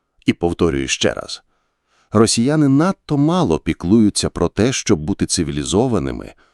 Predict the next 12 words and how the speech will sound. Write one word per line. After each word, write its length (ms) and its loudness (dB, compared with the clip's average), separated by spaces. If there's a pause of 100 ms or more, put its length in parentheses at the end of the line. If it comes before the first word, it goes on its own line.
(340)
і 120 6
більше 420 0
про 340 -6
те, 220 -2 (640)
аби 240 0
змусити 680 2
нас 420 2
повірити, 920 0 (280)
що 260 2
вони 280 4
такими 400 -2
є. 240 -4